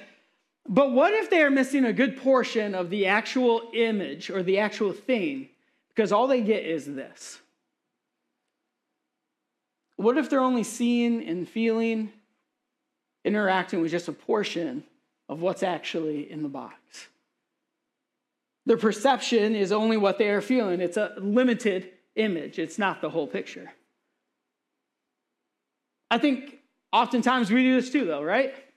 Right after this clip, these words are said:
We want to show one frame in our life, one perfect image in our life, and have everyone believe that to be true.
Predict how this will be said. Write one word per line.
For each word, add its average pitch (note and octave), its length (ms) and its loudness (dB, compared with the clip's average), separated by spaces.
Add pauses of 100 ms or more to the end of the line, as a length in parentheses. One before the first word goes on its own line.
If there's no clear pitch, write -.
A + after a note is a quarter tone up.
(1400)
We G#3+ 140 4
want C4+ 260 6
to - 40 -2
show C4 260 6
one B3 360 4
frame C4+ 360 4
in C4+ 100 4
our A#3+ 160 2
life, A#3 440 0 (380)
one B3 360 4
perfect C4+ 440 2
image A#3+ 320 4
in C4 100 4
our B3 140 6
life, B3+ 460 2 (340)
and B3+ 120 4
have B3+ 160 4
everyone C#4 400 4
believe C4+ 420 4
that A#3+ 200 2
to B3 80 -2
be A3+ 120 0
true. G#3+ 400 2